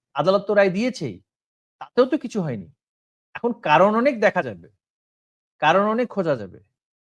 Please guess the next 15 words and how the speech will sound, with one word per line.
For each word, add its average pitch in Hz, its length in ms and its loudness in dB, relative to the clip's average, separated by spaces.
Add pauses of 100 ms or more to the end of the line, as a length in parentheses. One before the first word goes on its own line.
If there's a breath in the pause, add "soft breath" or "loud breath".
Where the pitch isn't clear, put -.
(480)
আমি 185 240 -6
এই 196 100 -2
কারণ 165 360 0
খোঁজার 196 360 -2 (800)
কাজে 143 300 -2 (360)
আমাদের 147 460 -4 (100)
যে 139 220 -10
শ্রম 160 480 -2 (100)
বা 147 140 0
মেধা 127 380 -2 (720)
বিনষ্ট 131 440 -10
করার 147 380 -2
আমি 123 260 -8 (240)
পক্ষপাতী 107 540 -12
নই। 90 180 -16